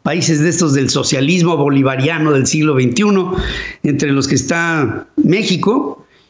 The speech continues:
y ahí podemos hablar de Siria, de Irán, de Turquía, de Corea del Norte, de Rusia,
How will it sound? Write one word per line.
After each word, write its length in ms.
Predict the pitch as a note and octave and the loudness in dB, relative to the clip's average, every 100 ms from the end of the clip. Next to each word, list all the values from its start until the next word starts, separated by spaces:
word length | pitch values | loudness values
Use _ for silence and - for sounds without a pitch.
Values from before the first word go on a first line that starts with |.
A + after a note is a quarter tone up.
| - | -2
y 40 | D#3 | 0
ahí 160 | F3 | 2
podemos 340 | F3 E3 E3+ C#3 | 0 0 0 2
hablar 240 | C#3+ D#3+ | 0 0
de 100 | C3 | 0
Siria, 760 | A#2 G#3 G#3+ F3+ F3+ A3 - - _ _ _ _ _ - | 0 0 2 2 2 0 -4 -14 _ _ _ _ _ -4
de 320 | C#3+ A#2 C3 | 0 2 2
Irán, 420 | B2+ C#3 D#3+ F#3+ E3+ | 2 2 2 0 -2
de 60 | |
Turquía, 800 | C#3 B2 B2+ F3+ F3+ E3+ C#3 C3 - | 0 -2 0 0 0 0 -4 -4 -2
de 160 | C3 | -2
Corea 220 | C3 C#3 | 0 0
del 180 | D#3+ C#3 | 2 2
Norte, 520 | D#3+ D#3 - D3+ F3 - | 2 0 -2 -2 0 0
de 80 | |
Rusia, 600 | B2+ F#3 G3+ D3 G#2 F#2 | 2 2 2 0 -2 -4